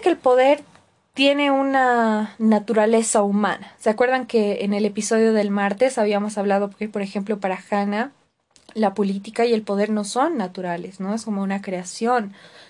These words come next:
de una acción plural, ¿no ve? Pero para Foucault sí, es de, el poder viene de una naturaleza humana. Eh, es social y es jerárquica,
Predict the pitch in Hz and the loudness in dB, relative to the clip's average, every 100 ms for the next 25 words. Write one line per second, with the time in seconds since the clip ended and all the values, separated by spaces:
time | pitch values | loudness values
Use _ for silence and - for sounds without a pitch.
0 | _ 208 196 190 196 190 175 - 202 190 | _ -6 -2 -2 -2 -2 -4 -6 -4 -4
1 | 208 285 403 440 165 165 180 330 466 _ | -2 0 4 2 0 -4 0 2 0 _
2 | _ - - - _ - 285 302 294 349 | _ -20 -20 -20 _ 2 4 6 4 4
3 | - 214 220 220 226 254 285 - - 269 | 0 -2 -2 -4 0 0 0 -4 -4 0
4 | 269 180 202 202 - - _ _ - 202 | 0 -2 -6 -4 -4 -4 _ _ -6 -4
5 | 202 208 247 349 320 311 277 214 214 226 | 0 2 2 2 0 2 2 2 0 0
6 | 226 208 202 190 190 208 214 202 185 185 | 0 -4 -4 -4 -2 -4 -4 -6 -4 -2
7 | 196 202 180 - _ _ _ _ _ _ | -2 -2 -4 -12 _ _ _ _ _ _
8 | - 196 196 190 185 185 - 208 220 208 | -4 -2 -2 -4 -4 -6 -6 -6 -4 -6
9 | 196 - 214 214 294 381 - 220 233 220 | -6 -2 2 2 2 -4 -6 0 0 0
10 | - 311 403 453 - 202 196 180 - | 0 2 2 0 -8 -10 -6 -8 -10